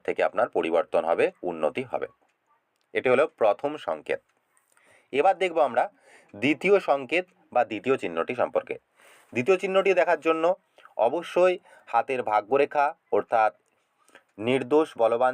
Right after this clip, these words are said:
যে কোনো প্রকারের শনি পর্বত পর্যন্ত পৌঁছে যাওয়া ভাগ্যরেখা অবশ্যই থাকা প্রয়োজন এবং এর সাথে সাথে অবশ্যই হাতের বুধ রেখা বা এই ধরনের ভাগ্যরেখা থেকে বেরিয়ে, অর্থাৎ ভাগ্যরেখা থেকে উৎপন্ন হয়ে একটি রেখা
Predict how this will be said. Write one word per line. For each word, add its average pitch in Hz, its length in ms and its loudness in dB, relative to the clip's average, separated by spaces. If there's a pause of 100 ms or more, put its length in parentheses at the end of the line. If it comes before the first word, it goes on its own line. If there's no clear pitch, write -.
যে 107 80 0
কোনো 113 260 2
প্রকারের 107 380 0
শনি 101 160 -6
পর্বত 98 380 2
পর্যন্ত 98 260 -2 (120)
পৌঁছে 98 240 -2
যাওয়া 98 160 0
ভাগ্যরেখা 92 420 0
অবশ্যই 92 320 -4
থাকা 113 160 0
প্রয়োজন 120 360 0 (600)
এবং 143 200 2 (180)
এর 147 140 2
সাথে 120 160 0
সাথে 135 240 0 (140)
অবশ্যই 123 440 0 (380)
হাতের 147 400 0 (200)
বুধ 147 200 -2 (140)
রেখা 123 240 0
বা 123 140 0 (160)
এই 120 180 -2
ধরনের 110 380 2 (220)
ভাগ্যরেখা 98 520 0
থেকে 104 160 -4 (260)
বেরিয়ে, 95 300 0 (400)
অর্থাৎ 110 280 0
ভাগ্যরেখা 98 480 0
থেকে 104 160 -6
উৎপন্ন 101 400 -2
হয়ে 107 180 0
একটি - 160 -6
রেখা 90 240 0